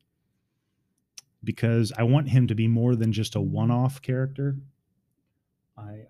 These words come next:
I really like that they brought him back for this show already.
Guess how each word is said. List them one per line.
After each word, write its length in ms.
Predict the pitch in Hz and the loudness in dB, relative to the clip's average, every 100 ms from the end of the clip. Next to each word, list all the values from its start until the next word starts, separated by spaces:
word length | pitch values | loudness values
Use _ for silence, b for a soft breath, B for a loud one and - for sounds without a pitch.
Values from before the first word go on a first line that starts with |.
| 117 | -14
I 60 | |
really 340 | 117 156 202 123 | -6 -2 0 0
like 280 | 107 104 | -2 -6
that 120 | - - | -8 -6
they 80 | |
brought 280 | 101 104 104 | -4 0 0
him 180 | 101 101 | 2 0
back 480 | 87 92 117 - - _ _ _ _ _ _ _ _ | 0 -2 -2 -8 -20 _ _ _ _ _ _ _ _
for 300 | - 120 123 | 0 4 6
this 160 | 127 | 4
show 320 | - 127 127 | 4 4 4
already. 600 | 123 113 113 117 147 143 | 4 2 4 6 6 4